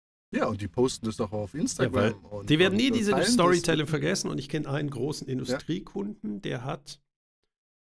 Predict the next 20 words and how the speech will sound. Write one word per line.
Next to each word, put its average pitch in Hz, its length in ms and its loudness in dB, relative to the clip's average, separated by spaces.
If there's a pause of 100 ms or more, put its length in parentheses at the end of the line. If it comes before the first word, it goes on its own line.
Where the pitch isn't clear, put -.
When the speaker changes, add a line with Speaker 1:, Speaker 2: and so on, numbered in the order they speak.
(160)
Speaker 2:
die 127 80 -10
Produkte, 135 580 -4
die 120 140 -10
auch 143 260 -2
relativ 139 380 -2
lange 123 260 -4
produziert 131 580 -4
werden, 135 460 -4
mit 127 460 -6 (720)
Kameras 180 440 -2
versehen, 180 540 -4 (1040)
Speaker 1:
Ja. 117 120 -8
Speaker 2:
wo 143 360 -2 (360)
die 123 280 -4 (1120)
Auftraggeber 151 680 0
sehen, 120 540 -2
wie 143 140 -4
sich 139 200 -6
ihr 135 120 -4
Produkt 117 420 -6